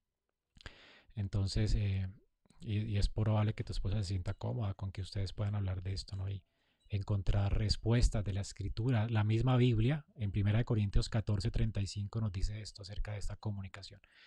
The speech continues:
Dice que si las mujeres quieren aprender algo, que le pregunten a sus propios maridos en casa. Que esto es, realmente es un ánimo para que los maridos, eh, eh, sepan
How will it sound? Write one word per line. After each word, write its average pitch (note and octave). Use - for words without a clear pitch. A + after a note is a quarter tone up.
Dice B2+
que B2
si -
las A#2
mujeres A2+
quieren C#3
aprender A2
algo, A#2
que A2+
le A2+
pregunten A#2+
a A2+
sus -
propios A#2
maridos A2+
en G2+
casa. -
Que -
esto G#2
es, -
realmente G2+
es G#2+
un A2
ánimo B2
para A#2
que -
los G2
maridos, G2+
eh, G2
eh, A2
sepan A2